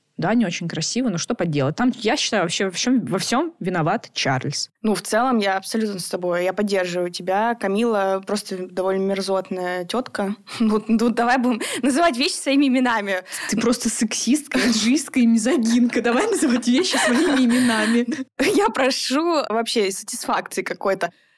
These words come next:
Speaker 2: Ну, в целом, ну, она довольно мерзотная, вот. Но там кто не мерзотный, с другой стороны, вот ответь мне.
Speaker 1: Ну, вот Диана была
Speaker 2: Ну,
Speaker 1: не мерзотная.
Speaker 2: Диана, да,
Speaker 1: Ну, всё.
Speaker 2: Диана, да.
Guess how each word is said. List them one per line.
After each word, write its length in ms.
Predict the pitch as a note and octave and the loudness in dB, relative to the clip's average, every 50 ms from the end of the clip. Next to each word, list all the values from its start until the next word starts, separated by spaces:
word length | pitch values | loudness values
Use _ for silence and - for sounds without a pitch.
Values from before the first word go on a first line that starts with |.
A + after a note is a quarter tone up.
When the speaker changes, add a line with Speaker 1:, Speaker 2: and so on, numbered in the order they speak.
| _ _ - | _ _ 0
Speaker 2:
Ну, 120 | B3 B3+ | 2 2
в 100 | - - - | 2 0 -4
целом, 360 | - D4+ C#4+ C#4+ B3 G#3+ G3+ | -2 0 0 2 2 0 0
ну, 60 | G#3 | 0
она 100 | G#3+ A#3+ | 0 0
довольно 320 | D4+ E4+ C#4 A#3+ B3+ C#4 B3+ | 2 2 2 2 4 4 4
мерзотная, 1300 | A#3+ A3+ G#3+ G#3 F#3+ G3 F#3+ F#3 F3+ F3+ - F#3 F3 F3 F3 F3 F3 F3+ F#3+ F#3 F2+ F#2 F#2 - F#3 F#3 F#3 | 4 2 0 0 0 0 0 0 0 -2 -4 -4 -4 -2 -2 -2 -2 -2 -4 -4 -4 -4 -4 -4 -4 -4 -6
вот. 520 | F3+ F3 F#3+ F#3 F3+ E3+ E3+ E3+ - - _ | -4 -2 0 0 0 0 -2 -4 -12 -16 _
Но 160 | - A3 A3+ A3+ | -2 -2 0 0
там 280 | A#3 C#4+ D4 C#4+ C4+ | 2 2 0 0 0
кто 180 | C#4 - - D#4 | -4 -4 -2 2
не 140 | D4+ C#4+ C#4+ | 2 4 4
мерзотный, 520 | C4+ C4+ B3+ C4 B3+ C#4 D4+ D4+ - A3+ | 4 4 2 0 0 0 -2 0 -2 -2
с 60 | G3+ | -2
другой 240 | F#3+ G3 F#3 F#3 F#3+ | -2 -4 -2 -2 -2
стороны, 400 | F#3 - - F#3+ F#3 F3+ F#3 F#3 | -4 -4 -4 -4 -4 -2 -2 -2
вот 200 | F3+ F3 F3+ - D#3+ | -2 -4 -4 -6 -6
ответь 340 | D#3+ E3 - F#3 F3 F3 - | -6 -2 -2 -4 -4 -2 -4
мне. 260 | G3 F3+ F3 F3 F3+ - | -4 -4 -2 -4 -2 0
Speaker 1:
Ну, 140 | A3 A3+ A3 | 2 2 2
вот 120 | A3 G3 | 2 2
Диана 320 | F3+ G#3+ A3 G3+ G3+ G#3+ | 0 0 0 2 2 2
была 160 | A#3+ G#3+ G#3+ A3 | 2 2 2 2
Speaker 2:
Ну, 80 | G#3+ | 2
Speaker 1:
не 140 | G#3+ G#3+ G#3+ | 4 2 2
мерзотная. 180 | A3 A3 A3+ A#3 | 2 2 2 2
Speaker 2:
Диана, 280 | C4 C#4+ C#4 B3+ A#3 | 2 2 2 2 2
да, 220 | G#3 G3+ A#3 G#3+ G#3 | 0 0 2 2 2
Speaker 1:
Ну, 60 | A3 | 0
всё. 120 | A3 G3 G3 | 0 0 0
Speaker 2:
Диана, 220 | G3+ G#3+ A3 G3+ | 0 2 0 0
да. 340 | F#3+ F#3 F3+ F3 F3+ F3+ | 0 -2 -4 -4 -6 -8